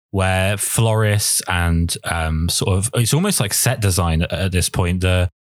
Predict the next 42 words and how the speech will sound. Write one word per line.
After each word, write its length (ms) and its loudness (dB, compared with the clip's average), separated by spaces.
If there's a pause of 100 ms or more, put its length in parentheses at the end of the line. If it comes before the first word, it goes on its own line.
(120)
the 80 2
stationery 600 2
involved, 680 0
the 80 -2
dresses, 760 0
the, 260 0
the 340 2
floristry, 720 0
everything 440 2
seems 280 2
to 80 -4
be 120 2
lining 380 2
up 280 -2 (340)
just 200 0
perfectly. 600 2
And 140 4
I, 180 -2 (140)
I 140 2
think 320 0
when 120 4
you 100 4
look 200 2
at 60 -6
the 80 -2
rest 280 2
of 220 0
the, 320 2 (400)
of 160 -2
the 80 0
world, 480 0
you 80 2
know, 80 2
when 100 2
you 80 2
look 140 0
at 100 -6
cars, 500 -2
when 120 2
you 160 2
look 240 0
at 240 0